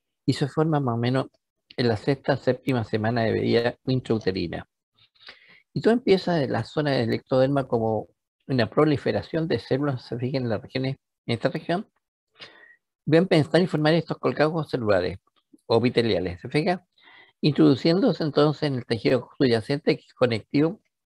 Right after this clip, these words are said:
de origen mesodérmico. Y si este con-, se continúa, ¿no es cierto? Este colgajo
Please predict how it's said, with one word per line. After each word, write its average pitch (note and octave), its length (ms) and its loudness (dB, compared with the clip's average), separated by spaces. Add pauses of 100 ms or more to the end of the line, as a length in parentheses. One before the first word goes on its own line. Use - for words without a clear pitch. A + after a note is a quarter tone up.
(140)
de A2 220 2
origen A2 340 0
mesodérmico. F#3 960 0 (920)
Y E3+ 100 0
si G3+ 160 4
este G3+ 220 0
con-, D3 280 0 (220)
se - 360 0
continúa, D3+ 800 2 (840)
¿no A2 140 -2
es G2+ 80 -6
cierto? C3+ 260 -2
Este C3 180 -2
colgajo A#2+ 640 0